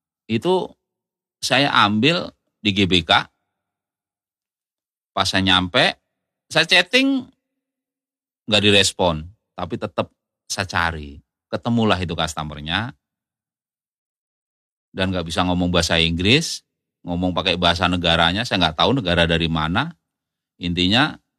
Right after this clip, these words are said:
eh, saya sendiri pun nggak paham, ya pakai bahasa tubuh lah. Kalau bahasa tukang ojek itu udah biasa pakai bahasa tubuh. Eh, sampai saya punya pemikiran, saya akan panggilkan taksi,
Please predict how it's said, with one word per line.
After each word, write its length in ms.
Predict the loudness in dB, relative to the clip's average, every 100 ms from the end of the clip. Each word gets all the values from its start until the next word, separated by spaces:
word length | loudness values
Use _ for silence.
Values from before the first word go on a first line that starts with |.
| _ _ _ _
eh, 380 | -2 0 2 0 -4 _ _ _ _ _ _
saya 160 | -4 0
sendiri 280 | 2 2
pun 160 | 2 2
nggak 160 | 2 4
paham, 400 | 2 4 0 -2
ya 300 | 0 0 2
pakai 240 | 0 2
bahasa 320 | 4 4 4
tubuh 400 | 2 0 2 4
lah. 240 | 4 2 -2 _ _ _
Kalau 200 | 0 2
bahasa 280 | 2 2 2
tukang 480 | 2 0 2 -2 -4 _
ojek 360 | 0 2 2 2
itu 280 | 0 -2 0
udah 120 | 0
biasa 400 | 2 2 2 -2
pakai 200 | -4 -4
bahasa 320 | -2 -2 -4
tubuh. 480 | -6 -14 -10 -12 -12 _ _ _ _ _ _ _ _
Eh, 360 | -6 -4 -4 -8 _ _ _
sampai 320 | -4 -4 -2
saya 240 | 0 2 2
punya 320 | 0 -4 -4
pemikiran, 720 | -4 -4 -4 2 2 2 -6 _ _ _ _ _ _ _ _ _ _ _ _ _ _ _ _ -10
saya 200 | -8 -6
akan 200 | -6 -4
panggilkan 440 | -4 -4 -4 -4
taksi, 680 | -4 -10 -10 -10 -10 -12 -18